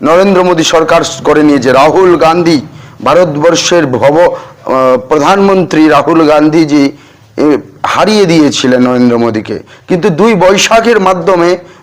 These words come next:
নরেন্দ্র মোদী এই সরকারটা গড়েছে। তো এই সরকারকে সমূলে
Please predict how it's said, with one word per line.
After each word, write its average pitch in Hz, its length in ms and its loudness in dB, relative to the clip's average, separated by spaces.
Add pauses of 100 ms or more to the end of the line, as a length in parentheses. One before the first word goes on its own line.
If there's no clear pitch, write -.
নরেন্দ্র 165 320 0
মোদী 160 220 0
এই 160 100 2
সরকারটা 147 540 -2
গড়েছে। 123 420 -4 (260)
তো 147 80 -2
এই 147 60 0
সরকারকে 170 640 0 (920)
সমূলে 196 580 0